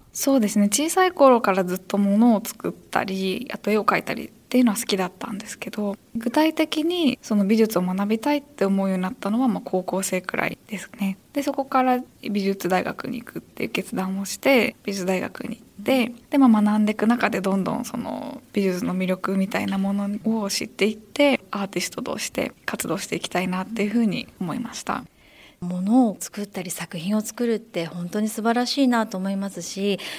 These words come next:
Speaker 2: いろんな人たちに共感を与えたりとかですね、感動を与えたりね、そういった今ですね、アーティストさんでいらっしゃいますけれども、今回その展示支援プログラム、まあ、滞在ね、制作ということで参加をしていただいておりますけれども、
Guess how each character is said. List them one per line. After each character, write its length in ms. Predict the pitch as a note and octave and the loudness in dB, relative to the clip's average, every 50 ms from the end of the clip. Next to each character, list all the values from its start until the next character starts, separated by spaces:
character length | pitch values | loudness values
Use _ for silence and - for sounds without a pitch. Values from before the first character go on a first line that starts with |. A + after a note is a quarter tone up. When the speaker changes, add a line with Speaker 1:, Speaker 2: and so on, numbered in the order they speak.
| - - | -10 -4
Speaker 2:
い 40 | - | 0
ろ 80 | G#3 G#3+ | 4 4
ん 60 | A3+ | 6
な 100 | A#3 A#3 | 6 4
人 200 | A#3 - D4 D4 | 4 2 0 2
た 120 | - C4+ | 2 2
ち 160 | B3+ C4 - G3+ | 0 0 -2 -4
に 140 | G3 F3+ | -4 -4
共 300 | E3+ - - G3+ F#3+ F#3 | -4 -4 -2 -2 -2 -2
感 340 | F#3 - - F#3+ F3+ F3+ F3+ | -2 -4 -4 -4 -4 -2 -2
を 80 | F3+ F3+ | -2 -2
与 260 | F3+ F3+ G3 F#3+ F#3+ | -4 -4 -4 -4 -4
え 60 | F#3+ | -4
た 160 | F#3 - G3 | -4 -4 -4
り 80 | F3 E3 | -4 -4
と 140 | E3 E3+ E3 | -6 -6 -4
か 100 | E3 E3+ | -4 -4
で 80 | E3+ | -4
す 60 | E3 - | -6 -8
ね、 80 | - - | -8 -6
感 220 | E3 F3 G#3+ B3 | -4 0 2 2
動 100 | C4 C4+ | 4 4
を 60 | C4 | 2
与 200 | B3 B3+ A#3+ A3+ | 2 0 -2 -2
え 60 | A3 | -2
た 100 | G#3+ A3+ G3 | -4 -4 -6
り 100 | - F#3+ - | -6 -6 -4
ね、 120 | G#3 A3 | -4 -4
そ 180 | G#3 - A3+ A#3 | -2 -2 -2 -4
う 40 | |
い 20 | A#3+ | -4
っ 20 | |
た 320 | A#3 - - B3+ B3 A#3+ A#3 - - - - - | -4 -2 0 2 2 2 0 -2 -8 -12 -6 -2
今 180 | - G#3+ G3 F3+ | -2 0 0 0
で 80 | D#3+ | -2
す 80 | D#3+ - | -4 -4
ね、 60 | - | -2
ア 80 | F3+ F3+ | -2 -2
ー 40 | F3 | -4
テ 120 | - F#3+ | -4 -4
ィ 20 | |
ス 20 | F3 | -4
ト 80 | F#3+ | -4
さ 160 | F3+ - F#3+ F3+ | -4 -2 -4 -4
ん 80 | F3+ | -4
で 60 | F3 | -4
い 80 | F3+ F3+ | -4 -2
ら 80 | G3+ G3+ | -2 -4
っ 20 | |
し 100 | G3 - G#3+ | -2 -2 -2
ゃ 20 | |
い 80 | G#3 G#3 | 0 0
ま 140 | G#3 G#3 G#3 | 0 0 -2
す 100 | - - | -4 -4
け 100 | - F#3 | -2 -2
れ 120 | F3+ E3+ | -2 -2
ど 100 | - E3+ | -2 -2
も、 380 | F3 G#3 C4 C#4+ C4 B3 - - - - - - - - | 4 8 10 10 10 10 8 2 -6 -14 -16 -16 -8 0
今 200 | - F#4 G4+ G4+ | 2 2 2 2
回 300 | - E4 B3 G3 D#3+ - B3+ - _ - | 2 2 2 2 0 -2 -8 -16 _ -10
そ 200 | - - G3+ G3+ | -6 -2 0 4
の 280 | A3+ B3 A3+ E3+ - - - - - - _ _ | 6 6 6 4 2 -2 -10 -20 -20 -20 _ _
展 260 | - A#3+ B3 B3 A#3+ A#3 | 2 4 6 6 4 4
示 160 | A#3 A3+ - | 0 -2 -2
支 100 | - A#3 | 0 0
援 120 | A3 A3 A3 | 0 0 0
プ 140 | A3 G#3+ | 0 2
ロ 160 | G#3+ A3 A3 G#3+ | 2 2 2 2
グ 140 | G#3+ A3 | 2 0
ラ 140 | G3+ F3+ E3+ D#3+ | 0 -2 -2 -4
ム、 260 | - - - - - | -6 -6 -6 -4 -2
ま 100 | - A3 | -2 0
あ、 20 | A3 | 0
滞 200 | A3+ A#3+ A#3+ B3 | 2 2 2 2
在 240 | A#3+ B3+ B3 B3 | 2 0 0 0
ね、 140 | A#3+ B3+ C#4 | 0 0 0
制 220 | C4 - C4 B3 A3 | 2 2 2 2 2
作 200 | - F#3+ F#3 - | 0 -2 -4 -4
と 120 | - F#3 | -4 -2
い 60 | F3+ | -2
う 40 | F3+ | -2
こ 140 | F3+ - F3 | -4 -6 -8
と 100 | - E3 | -6 -4
で 100 | - D#3+ | -4 -4
参 280 | - - G#3 G#3 G3+ | -2 -2 -2 -2 0
加 160 | G3 G#3 G3+ G3+ | 2 2 2 2
を 80 | G3+ | 2
し 100 | G3+ - | 0 -2
て 180 | - - G3+ G3 | -2 0 0 2
い 60 | F#3+ | 2
た 100 | G3 G#3+ | 2 2
だ 120 | G#3+ G#3+ | 2 2
い 40 | G#3+ | 2
て 80 | G#3 G#3+ | 2 0
お 60 | G#3+ | -2
り 80 | G3+ G3+ | -2 -2
ま 160 | G3+ G#3 G#3+ | -2 -2 -4
す 80 | - | -4
け 120 | - A3 G3+ | -6 -6 -6
れ 80 | F#3 F3+ | -4 -4
ど 100 | F#3 F3 | -2 0
も、 220 | F3 F3 E3+ F#3 | 2 2 2 0